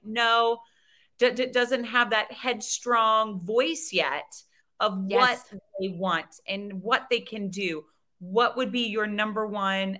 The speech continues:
Speaker 1: advice to give? Remember, we're, we're not doctors here. We're just
Speaker 2: Well,
Speaker 1: giving
Speaker 2: I'm a
Speaker 1: advice.
Speaker 2: doctor of literally nothing.
Speaker 1: Where I'm a doctor of nothing as well. I am a mom. I love my mom jeans. I love all things about the <laughs> M O M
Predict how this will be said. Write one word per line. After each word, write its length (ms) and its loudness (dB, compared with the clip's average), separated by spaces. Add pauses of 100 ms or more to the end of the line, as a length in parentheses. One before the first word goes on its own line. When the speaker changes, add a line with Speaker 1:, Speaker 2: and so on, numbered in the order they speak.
Speaker 1:
advice 880 -2
to 80 -12
give? 320 -2
Remember, 380 -2
we're, 200 -2
we're 140 0
not 220 2
doctors 420 0
here. 220 -6
We're 160 -8
just 260 -8
Speaker 2:
Well, 80 4
Speaker 1:
giving 80 6
Speaker 2:
I'm 80 12
a 40 8
Speaker 1:
advice. 140 12 (140)
Speaker 2:
doctor 100 10
of 120 8
literally 560 8
nothing. 480 2 (580)
Speaker 1:
Where 420 4
I'm 200 0
a 60 -6
doctor 340 -2
of 80 -6
nothing 340 -6
as 140 -16
well. 340 0
I 120 -2
am 160 -6
a 40 -8
mom. 600 0 (120)
I 180 0
love 200 -6
my 140 -8
mom 320 -2
jeans. 580 -8
I 60 -6
love 240 -4
all 180 -2
things 240 -6
about 380 2
the 100 10 (100)
<laughs> 100 4
M 100 2 (200)
O 160 4 (160)
M 240 2